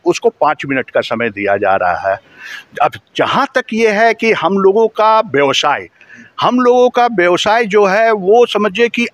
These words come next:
आज के समय में एक कलयुगी हाथी पालना है।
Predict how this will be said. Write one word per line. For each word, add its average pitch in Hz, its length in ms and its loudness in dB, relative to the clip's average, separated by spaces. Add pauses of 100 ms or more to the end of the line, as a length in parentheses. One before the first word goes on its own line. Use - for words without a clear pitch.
आज 165 240 0
के 226 120 -6
समय 226 300 -2
में 247 120 2 (320)
एक 247 100 2 (140)
कलयुगी 214 540 0
हाथी 196 400 -4
पालना 113 340 -2
है। 95 220 -6